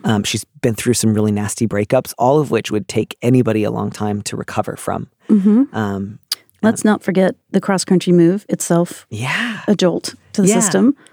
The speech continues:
Speaker 1: Yeah. Um, I, I, I do just wanna throw out there, I think the one reason I left that second to last line in there was because I think often when someone feels like they're in a really rough place, they'll, they'll kind of turn to, like, "At least I can get a dig in on a sex worker."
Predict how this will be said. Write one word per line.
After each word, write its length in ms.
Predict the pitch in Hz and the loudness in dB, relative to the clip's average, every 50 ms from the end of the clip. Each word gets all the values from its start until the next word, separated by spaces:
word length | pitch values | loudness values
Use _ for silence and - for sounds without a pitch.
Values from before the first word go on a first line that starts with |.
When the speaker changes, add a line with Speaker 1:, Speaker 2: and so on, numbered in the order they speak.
| _ _ _ - 165 | _ _ _ -12 -10
Speaker 1:
Yeah. 280 | 175 180 170 143 127 - | -8 -8 -8 -8 -10 -6
Um, 320 | - 143 143 135 120 123 123 _ - - - - - - | -2 -2 0 0 0 -4 -6 _ -16 -20 -20 -20 -12 -6
I, 160 | - 139 - - | -4 -4 -2 -2
I, 200 | 147 135 - 170 | -2 0 2 2
I 40 | 185 | 2
do 220 | 165 - 214 233 | 4 4 2 4
just 160 | 240 247 - | 4 2 2
wanna 140 | 254 240 220 | 2 2 2
throw 180 | - - 185 175 | 2 2 0 0
out 180 | 294 - - | 0 -2 0
there, 140 | - 185 185 | 2 2 4
I 60 | 180 | 4
think 180 | - 190 190 170 | 2 2 2 2
the 60 | 185 | 2
one 160 | 165 165 160 | 2 2 2
reason 240 | 160 160 160 156 151 | 2 2 0 2 2
I 80 | 143 127 | 0 2
left 220 | 123 123 123 - | 2 0 0 2
that 180 | - 127 - - | 0 0 0 2
second 260 | - 127 113 - 127 | 0 0 0 0 0
to 100 | - 127 | 0 2
last 280 | 123 117 113 113 - 117 | 2 2 0 0 -2 -2
line 200 | 113 113 113 107 | 0 0 0 -2
in 180 | - 117 113 120 | -2 -2 -2 0
there 240 | 131 143 156 156 - - - - - _ - | 0 0 -2 -4 -6 -10 -20 -20 -20 _ -4
was 120 | - 147 - | -4 -2 0
because 220 | - - 165 143 | 0 0 2 2
I 80 | 151 156 | 2 2
think 180 | 165 160 - - | 0 0 0 0
often 320 | 135 143 - 160 160 156 | -2 0 0 0 2 2
when 100 | 147 139 | 2 2
someone 320 | 139 - 139 139 139 135 | 2 2 2 2 2 2
feels 220 | - - 131 123 - | 2 2 0 2 2
like 100 | 127 - | 0 2
they're 140 | - 127 123 | 2 2 2
in 80 | 120 | 2
a 40 | 113 | 2
really 220 | 110 113 113 117 | 2 2 2 2
rough 300 | 113 123 117 110 - - | 2 2 0 -2 -2 -6
place, 440 | - - 113 117 143 151 - - - _ - - - _ _ - | -4 0 0 0 0 -2 -8 -12 -14 _ -20 -20 -20 _ _ -4
they'll, 260 | - 135 131 123 107 - | -2 0 0 0 -2 -2
they'll 160 | - 135 - | -2 -4 -4
kind 220 | - - 135 127 | -2 -2 0 0
of 100 | 120 - | -2 -2
turn 280 | - - 123 117 120 117 | -2 -2 0 0 0 0
to, 200 | - - 120 110 | 0 0 0 2
like, 380 | 107 104 101 101 - - _ _ _ _ - - - | 2 0 -2 -4 -6 -8 _ _ _ _ -18 -6 -2
"At 120 | 135 139 | 0 2
least 200 | 143 151 147 - | 2 2 2 2
I 60 | 147 143 | 0 0
can 160 | - 139 131 | 2 2 2
get 140 | 127 127 120 | 2 2 2
a 80 | 113 | 2
dig 320 | 107 101 127 127 120 113 123 | 2 2 0 0 2 2 2
in 160 | 127 127 127 | 2 2 2
on 160 | 123 120 104 | 0 0 -2
a 40 | 101 | -4
sex 320 | - - 123 - - - | -2 -2 -2 -2 0 0
worker." 400 | 160 156 151 - 175 190 202 202 | 0 2 2 2 0 -2 -2 -6